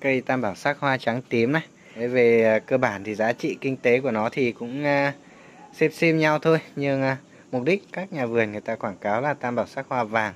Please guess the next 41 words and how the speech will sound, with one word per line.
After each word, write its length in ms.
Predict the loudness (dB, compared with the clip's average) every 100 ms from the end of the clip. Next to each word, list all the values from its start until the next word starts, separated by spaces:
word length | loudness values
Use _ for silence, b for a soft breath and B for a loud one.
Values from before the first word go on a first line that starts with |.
| -10
Thì, 200 | -8 -8 -4
à, 140 | -2
bản 220 | 2 2
chất 220 | 2 0 0 -2
cây 220 | 0 2
hoa 160 | 0 0
vàng 280 | 2 0
này 120 | -2 -2
nó 300 | 0 0 2
đẹp 220 | 2 2
hơn 160 | 2
đúng 140 | 4 4
không 60 |
ạ? 80 | 2 -2 -20 B B B
Đấy, 160 | -8 -8 -8
chúng 100 | -4
ta 80 | -2
có 100 | 0
thể 180 | 0 0
nhìn 260 | 0 -2
so 160 | 0 -4
sánh 220 | -2 -4
trực 160 | -4 -2
tiếp 160 | -2
đây. 120 | -2 -4 -10 B B B B B -8
Nó 200 | -2 2
đẹp 180 | 2
hơn 180 | 2 0
rất 140 | 2 2
nhiều 240 | 2 2
so 200 | 0 2
với 180 | 2 2
cây, 260 | 2 4
à, 140 | 4 2
tam 200 | 0 -2
bảo 140 | -4
sắc 180 | -4 -8
hoa 180 | -4 -6
trắng 200 | -4 -8 -4
tím. 240 | -4 -4 -10 -20 -20 B B B B B B B B -20 -20 _ -6
Đây, 160 | -6